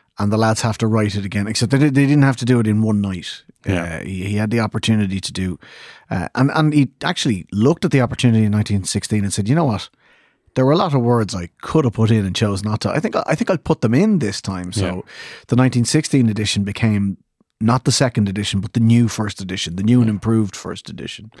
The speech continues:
Speaker 3: And this is why, and sometimes when you, when you're getting a copy of Deneen, and you, it's, it's good to keep an eye on which, which version you're having, because there was also a, a version of the nineteen twenty-six as well.
Speaker 1: Yeah, that one was aided by Liam S. Gogan, who was, uh, probably the prominent poet of the time. Uh, he kind of filled this,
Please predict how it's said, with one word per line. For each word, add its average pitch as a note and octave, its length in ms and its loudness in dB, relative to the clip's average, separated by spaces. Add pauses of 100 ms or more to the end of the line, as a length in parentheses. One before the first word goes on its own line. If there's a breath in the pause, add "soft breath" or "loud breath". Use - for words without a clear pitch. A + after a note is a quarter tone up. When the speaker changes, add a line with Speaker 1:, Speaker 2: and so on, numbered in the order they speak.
(720 loud breath)
Speaker 3:
And B2+ 120 2
this E3 80 4
is D3+ 100 4
why, C3 220 2
and G2 160 0
sometimes C3 320 0
when A2 120 2
you, G#2 220 0
when A2 160 0
you're G2+ 200 2
getting G2 200 -2
a F#2+ 40 -8
copy - 260 -8
of F#2 80 -8
Deneen, F#2+ 260 -2
and F#2 100 -2
you, F#2+ 100 -2
it's, A#2 280 -8
it's - 220 -8
good - 160 -4
to - 100 -12
keep - 220 -8
an G#2 80 -2
eye G2 80 -2
on F#2+ 80 -4
which, - 180 -6
which - 160 -6
version - 400 -4
you're F2+ 80 -2
having, G2 300 -2
because F2 340 -6
there A2 60 -2
was A2 100 0
also A2+ 260 -2
a, G#2+ 80 -4 (120)
a A2 100 -6
version G#2+ 320 -2
of F#2 80 -2
the F#2 80 -10
nineteen G2 220 -2
twenty-six G2 520 -6
as F#2+ 60 -10
well. F#2+ 240 -6 (240 loud breath)
Speaker 1:
Yeah, C3 160 4
that E3+ 160 2
one F3 180 4
was D3 140 4
aided C#3+ 340 2
by B2 160 2
Liam B2+ 300 2
S. A#2 200 2
Gogan, A#2 440 0
who G#2+ 120 -2
was, G#2 220 -4
uh, G#2+ 200 0
probably B2 240 -2
the G2+ 100 -6
prominent A#2+ 560 0
poet A#2+ 320 -2
of G2 120 -10
the G#2+ 60 -14
time. D#3 360 -4 (340 loud breath)
Uh, A#2 200 0
he A#2 120 -6
kind C#3 220 2
of A2 60 -4
filled B2 280 0
this, - 380 -2